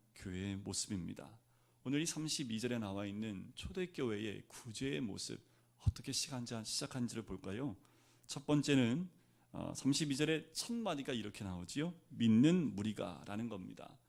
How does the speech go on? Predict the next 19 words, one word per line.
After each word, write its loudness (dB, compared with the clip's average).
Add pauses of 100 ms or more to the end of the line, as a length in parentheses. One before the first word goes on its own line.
(260)
믿는 0
개인이 2
아닙니다. -4 (400)
믿는 0
무리입니다. -2 (380)
그 -2
말은 4
뭐예요? 0 (380)
공동체적으로 -4 (200)
시작했다라는 -4
거지요. -10 (600)
구제의 6
관심이 4
개인으로부터 2
시작할 -4
수 -6
있어요. -6 (220)
근데 -4
특별히, 0